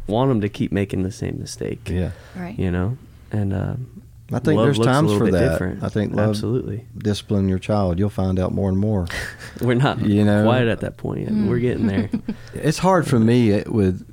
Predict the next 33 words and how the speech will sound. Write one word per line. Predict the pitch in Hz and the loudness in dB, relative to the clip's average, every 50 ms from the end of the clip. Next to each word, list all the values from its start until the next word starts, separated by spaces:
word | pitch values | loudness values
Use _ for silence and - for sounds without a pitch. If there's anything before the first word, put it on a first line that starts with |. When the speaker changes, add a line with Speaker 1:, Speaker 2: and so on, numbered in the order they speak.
| - - - - - - | -20 -20 -20 -20 -10 -4
Speaker 2:
my | 98 98 95 95 | -2 0 0 2
eighteen-year-old, | 101 101 85 - - 98 92 90 85 82 85 85 82 80 78 78 80 95 - - - - - - - - - - - - 214 | 2 0 0 0 0 2 2 4 4 2 2 2 2 0 0 0 -2 -4 -8 -12 -20 -20 -20 -20 -20 -18 -18 -18 -16 -12 -6
um, | 196 - 85 82 85 82 - - - - - - - | -4 -2 0 0 0 -2 -4 -6 -8 -14 -20 -20 -18
because | - - 113 101 110 | -8 -4 -2 0 0
I | 113 | 2
wanna | 113 123 127 113 104 | 2 2 2 2 2
give | 101 110 107 101 | 2 2 2 2
her | |
the | 90 90 | 2 0
world. | 90 92 98 98 95 82 - 90 - - - | 0 0 0 0 0 0 -2 -4 -6 -6 -6
I | 95 | -2
wanna | 92 98 95 95 | 0 0 0 0
take | - - 107 - - | 0 -2 -4 -4 -4
care | - - 101 98 95 | -2 -2 0 0 0
of | 85 82 | 0 -2
her | 85 - | -2 -4
all | - - 90 87 | -4 -4 -4 -2
the | 85 87 | -4 -4
time. | 85 - - 92 90 85 - - - 110 - - - - - | -6 -6 -4 -2 -2 -2 -2 -4 -6 -8 -10 -14 -16 -10 -8
Speaker 1:
Yeah. | - 101 95 98 | -6 -6 -4 -2
Speaker 2:
But | 92 92 | 0 0
I | 95 | 2
know | 98 98 95 87 - | 2 2 0 -2 -4
I've | - 95 92 110 | -6 -8 -6 -4
got | 98 92 85 - | -4 -4 -4 -4
to | - 98 | -4 -4
let | 90 90 - - | -2 -2 -2 -2
her | 90 92 85 | -2 -2 -2
learn. | 82 82 85 85 85 85 90 87 - - - - - - - - - - | 0 0 -2 -2 -2 -4 -6 -8 -12 -18 -20 -20 -20 -20 -20 -16 -10 -8
Speaker 1:
Yeah. | - - | -6 -4
Speaker 2:
To, | - - - - - | -4 -6 -8 -10 -6
you | - 90 | -4 -4
know, | 82 82 80 80 80 82 | -2 -2 -2 -2 -4 -6